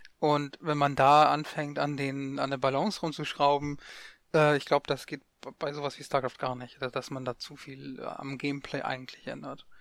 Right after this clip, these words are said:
Da, da muss man, äh, müsste man ja komplett alles von, von Grund auf neu balancen und, ähm, StarCraft galt ja nicht, nicht umsonst als eines der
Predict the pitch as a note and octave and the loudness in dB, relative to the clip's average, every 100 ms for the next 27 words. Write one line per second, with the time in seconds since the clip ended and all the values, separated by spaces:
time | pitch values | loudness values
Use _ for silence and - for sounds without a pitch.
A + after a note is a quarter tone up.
0 | - - - _ - C#3 C#3 C3+ D3 C#3+ | -20 -20 -20 _ -2 0 -2 -2 -2 -4
1 | C3+ - - - - _ _ _ - D#3+ | -8 -14 -10 -12 -14 _ _ _ -8 -4
2 | E3+ - E3+ D#3 - C#3+ - C#3+ - D3+ | -2 4 4 4 0 -4 -6 -6 -2 -2
3 | C#3+ C#3 - D3+ C#3+ D#3 C#3 C#3 C3+ - | -2 -6 -10 -8 -8 -8 -8 -4 -6 -4
4 | C#3+ C3+ B2+ B2+ C3 - C3+ C3 C3 C#3+ | -6 -2 -2 -2 -6 -8 -8 -6 -4 -2
5 | C3+ C3+ C3+ G3 _ _ _ - - - | -2 -6 -10 -16 _ _ _ -20 -12 -10
6 | - - C#3+ C3 - C3+ C3+ C3 - - | -2 0 2 0 -2 -4 -4 -8 -12 -20
7 | - - - - - D#3+ D#3+ D3+ C#3+ C#3+ | -20 -20 -18 -16 -6 -2 -2 2 2 2
8 | C#3+ C#3 B2 C3+ C#3 - C3+ | 0 0 0 -2 -6 -8 -10